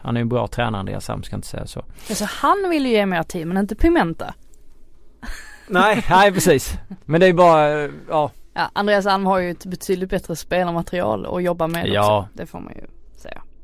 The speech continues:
Speaker 1: Ja, är vi hårda mot Pimenta?
Speaker 2: <laughs> Vi får väl se.
Speaker 1: Ja. Har vi något mer negativt att damma av efter den här rundan?
Speaker 2: Jag tror nu vi fick med det mesta väsentliga ändå.
Speaker 1: Ja.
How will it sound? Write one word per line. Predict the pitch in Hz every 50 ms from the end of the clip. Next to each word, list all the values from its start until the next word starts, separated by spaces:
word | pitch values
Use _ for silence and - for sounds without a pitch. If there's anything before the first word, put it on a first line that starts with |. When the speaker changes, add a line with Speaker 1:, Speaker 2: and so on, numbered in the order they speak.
| - -
Speaker 1:
Ja, | - 110 113 - -
är | 120
vi | 123
hårda | 123 147 156 147 - -
mot | 80 - - -
Pimenta? | - 95 92 80 - - - - - - - - - 175 - - 220 190 - - 220 - - -
Speaker 2:
<laughs> | - - - - - - - - - - - - - - - -
Vi | 185
får | - - 180
väl | 180 185
se. | - 339 320 202 - - - - - -
Speaker 1:
Ja. | - 107 107 113 - - - - -
Har | - 165 175
vi | 190
något | 196 196 196
mer | 190 180
negativt | 208 233 247 214 156 151 139 - 151 143 - -
att | 139 127
damma | 120 160 160 147 143 147 147 143
av | 127 104 101 107 110
efter | 107 - - 127
den | 123
här | 120 113 110
rundan? | 113 113 107 92 85 - - - - - - - - - - - - - - - - _ _ _ _ - - _ _ - - - - - - - - - -
Speaker 2:
Jag | - 233 -
tror | - - 226
nu | 269 359 339
vi | 262 233
fick | - - 202 -
med | 220 202 196 185 -
det | 208
mesta | 226 262 302 262 - - - 180 175 175 175 170 - - - - - - - - - - - - -
väsentliga | - 202 202 196 - - 190 165 156 151 - - - - - - - - - -
ändå. | - - 175 175 - - - - - - - - - - - - - - - - - - - - - - - -
Speaker 1:
Ja. | - 117 123 131 131 123